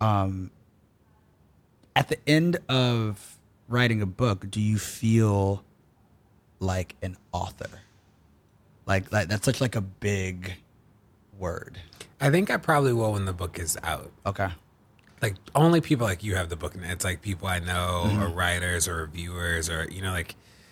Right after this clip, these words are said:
Speaker 2: those are the only people that, that have it.
Speaker 1: Yeah.
Speaker 2: So all these personal stories yet that, like, aren't ac-, that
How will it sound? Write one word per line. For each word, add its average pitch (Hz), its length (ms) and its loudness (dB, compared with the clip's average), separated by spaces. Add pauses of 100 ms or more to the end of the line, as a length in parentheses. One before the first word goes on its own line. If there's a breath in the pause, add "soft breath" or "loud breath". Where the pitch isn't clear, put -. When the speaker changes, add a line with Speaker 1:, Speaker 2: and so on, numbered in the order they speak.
(140 soft breath)
Speaker 2:
those 131 180 4
are 117 40 4
the 113 40 4
only 98 80 0
people 98 200 -2
that, 87 220 -4 (100)
that 90 160 -2
have 82 360 -2
it. 135 200 -2 (120)
Speaker 1:
Yeah. 90 220 2 (100)
Speaker 2:
So 123 180 0
all 127 100 2
these 120 200 0
personal 135 460 2
stories 101 480 0
yet 92 160 0
that, 101 140 -4
like, 92 260 -2
aren't 113 200 0
ac-, 92 240 0 (200)
that 95 200 -2